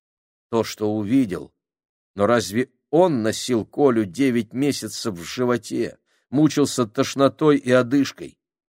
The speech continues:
Разве он рожал ребенка в крови и муках? Разве Валя могла не умереть после случившегося?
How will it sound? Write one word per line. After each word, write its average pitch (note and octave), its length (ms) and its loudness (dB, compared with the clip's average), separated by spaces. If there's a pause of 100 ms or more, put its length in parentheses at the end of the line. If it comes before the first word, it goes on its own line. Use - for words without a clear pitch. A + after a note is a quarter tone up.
(140)
Разве C#3+ 480 4
он G3 300 6
рожал D#3 440 6
ребенка C#3 680 2 (200)
в - 100 -20
крови D#3 520 6
и D3 40 8
муках? D3+ 540 2 (1200)
Разве G2+ 440 -2
Валя G#2+ 420 2
могла F#2+ 600 -2
не E3 120 0
умереть D#3 720 0
после A#2 440 -4
случившегося? G#2+ 1300 -10